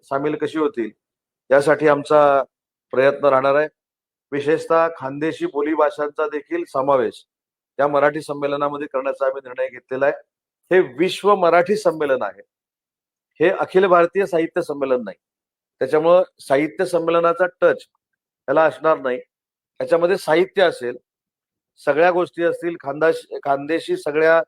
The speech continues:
परंपरा याच्यामध्ये जपल्या जातील, संस्कृती याच्यामध्ये जपल्या जातील आणि एक आजच्या बैठकीमध्ये असा एक, अ, अतिशय महत्त्वपूर्ण निर्णय करण्याचा मराठी भाषेचा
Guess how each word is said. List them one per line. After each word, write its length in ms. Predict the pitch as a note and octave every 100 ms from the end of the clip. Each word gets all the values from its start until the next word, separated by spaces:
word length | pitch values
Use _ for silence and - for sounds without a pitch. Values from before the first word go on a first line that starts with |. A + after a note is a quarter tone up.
| _ _ _ _
परंपरा 440 | C#3+ D#3 E3 E3 D#3+
याच्यामध्ये 400 | D#3 D#3+ D#3+ D#3+
जपल्या 320 | D3+ D3+ D#3
जातील, 340 | D#3 D3 D#3+
संस्कृती 480 | D3 C#3+ C#3+ E3 D#3
याच्यामध्ये 400 | D#3+ D#3+ D#3 D3+
जपल्या 280 | D3+ D3+ D#3
जातील 360 | D3 C#3+ E3 - _ _ _ _ _ -
आणि 440 | C3+ E3+ F#3+ G3 F#3+ _ _ -
एक 220 | F#3 F3+
आजच्या 260 | D#3 F3+
बैठकीमध्ये 600 | F3 E3 E3 D#3+ E3+ F3+
असा 240 | F3+ - E3+
एक, 300 | F3+ - -
अ, 520 | C3+ D3 C#3 C3 B2+ - _ _ _ -
अतिशय 460 | - F3+ F3+ G#3
महत्त्वपूर्ण 640 | G3+ D#3 E3 F3+ F3+ E3 E3+
निर्णय 420 | D#3+ D3 D3+ C3+ - _
करण्याचा 480 | C#3 C#3 C#3 D3+ A#2 - _ _ _ -
मराठी 260 | C3 C#3+ D#3+
भाषेचा 400 | C#3 C#3+ C#3